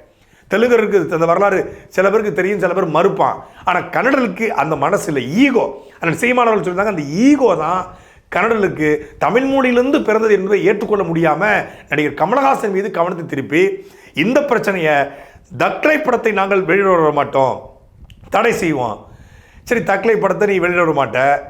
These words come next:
நீ தடை பண்ணிடுவ. அந்த படம் ஓ டி டியில் வரும், ஒவ்வொரு வீட்லேயும் போய் நிற்பீங்களாடா? ஒவ்வொரு வீட்லேயும் போய் "தக்லை இப்ப பார்க்காதீங்க" அப்படின்னு போய் நிற்பீங்களா? அண்ணன் சீமான் சொல்லியிருக்காரு, தக்லை படத்தை கர்நாடகாவில் வெளியிடல, பெங்களூர்ல இல்லைன்னா ஓசூர்ல வந்து பார்த்துட்டு போப் போறான்.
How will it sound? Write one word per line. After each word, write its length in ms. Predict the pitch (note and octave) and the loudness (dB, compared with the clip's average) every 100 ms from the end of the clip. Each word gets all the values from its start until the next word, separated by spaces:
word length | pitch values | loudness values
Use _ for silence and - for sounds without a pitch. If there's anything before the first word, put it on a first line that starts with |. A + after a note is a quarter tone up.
| - | -8
நீ 120 | F3+ | -4
தடை 200 | E3+ F#3 | 0 0
பண்ணிடுவ. 580 | E3+ D3+ A#2+ A#2 B2+ C3+ - - - - - - - - | 0 -2 0 2 2 0 -6 -20 -20 -20 -20 -20 -14 -4
அந்த 220 | E3+ F#3 | -2 0
படம் 240 | G3+ A3 | 2 4
ஓ 120 | F#3 | 4
டி 140 | B3 A#3 | 4 2
டியில் 160 | F#3 | 2
வரும், 300 | D#3+ D3+ D3 | 2 2 -2
ஒவ்வொரு 300 | - G3 A3+ | 0 4 4
வீட்லேயும் 420 | F#3 A#3 A3+ A#3+ G#3+ | 4 0 0 0 2
போய் 180 | F#3+ | 0
நிற்பீங்களாடா? 500 | E3 E3+ D#3 F#3 - - - - - | -2 -4 -2 -2 -4 -12 -18 -20 -8
ஒவ்வொரு 280 | - F#3 G#3 | 0 2 2
வீட்லேயும் 220 | A3+ G#3+ | 0 0
போய் 380 | G3 F#3 E3+ - - | 0 0 -2 -4 -4
"தக்லை 340 | F3 A3 F#3+ | 0 2 2
இப்ப 200 | G3 G3+ | 2 0
பார்க்காதீங்க" 720 | G3+ G#3 G3+ G#3 G#3+ G#3+ G3 D3 | 2 0 0 0 2 2 2 2
அப்படின்னு 180 | F3 F#3 | 0 2
போய் 100 | F3 | 0
நிற்பீங்களா? 600 | D3+ E3 D3+ G3 F#3 - - _ _ _ - - - | 0 -2 2 2 0 -8 -20 _ _ _ -20 -20 -10
அண்ணன் 240 | C#3 F#3 D#3+ | -2 -2 0
சீமான் 320 | A3 A3 G3+ | 0 2 0
சொல்லியிருக்காரு, 340 | G3 F3 D#3 | 0 0 0
தக்லை 300 | C#3+ D#3 A3 | 0 0 0
படத்தை 240 | A3 G3+ G#3+ | 2 0 0
கர்நாடகாவில் 480 | F3+ G#3+ G#3+ G3+ | -2 0 0 2
வெளியிடல, 300 | F#3+ F#3 G3 | 0 2 0
பெங்களூர்ல 440 | E3+ G3+ G#3+ G#3 F3+ | 2 0 2 0 0
இல்லைன்னா 340 | F#3+ C4 A#3 - - | 0 0 0 -4 -4
ஓசூர்ல 440 | - A#3+ G3+ A#3+ A3+ | 0 2 2 2 2
வந்து 80 | G#3 | 2
பார்த்துட்டு 280 | G3 F3+ | 0 -2
போப் 120 | D#3+ C3+ | -4 -4
போறான். 460 | C3 F3+ F#3+ - | 0 0 -2 -8